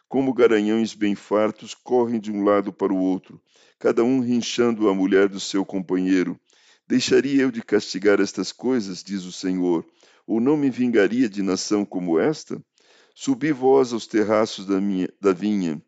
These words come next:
destruí-a, porém não de todo. Tirai-lhe as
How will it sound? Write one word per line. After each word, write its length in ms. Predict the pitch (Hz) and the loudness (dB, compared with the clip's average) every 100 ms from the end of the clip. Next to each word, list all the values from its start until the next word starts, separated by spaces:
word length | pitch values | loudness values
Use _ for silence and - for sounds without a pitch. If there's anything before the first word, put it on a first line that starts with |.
| _ _ _ _ | _ _ _ _
destruí-a, 640 | 110 - 120 127 139 117 | -6 -6 -2 -2 2 2
porém 600 | 98 _ 110 104 117 131 - _ - | 0 _ 2 4 4 0 -4 _ -4
não 180 | 113 120 | -2 0
de 140 | 110 | -4
todo. 480 | - 104 98 85 73 _ _ _ | -2 0 0 -2 -14 _ _ _
Tirai-lhe 500 | - 127 127 143 135 | -2 4 6 6 4
as 220 | 120 113 | 2 0